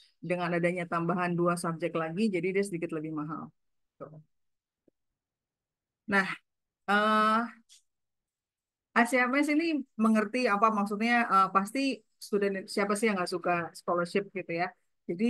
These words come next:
di A C M S ini ada, eh, dua tipe scholarship. Scholarship yang pertama itu namanya, eh, kita sebutnya bursary ya,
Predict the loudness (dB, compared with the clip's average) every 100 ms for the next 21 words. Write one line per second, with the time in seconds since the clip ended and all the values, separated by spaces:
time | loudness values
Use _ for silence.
0 | 2 2 2 -4 -6 -8 -4 -2 0 -2
1 | -4 -2 2 2 2 -2 -2 0 -2 -4
2 | -2 2 4 4 2 -2 0 -2 -2 -2
3 | -2 -4 -8 -8 _ _ _ _ _ -8
4 | 0 2 2 0 0 0 2 2 2 2
5 | -2 -8 -8 -6 -2 0 2 2 0 0
6 | 2 0 0 0 0 0 -2 -4 -2 -2
7 | 0 0 0 -2 0 0 -2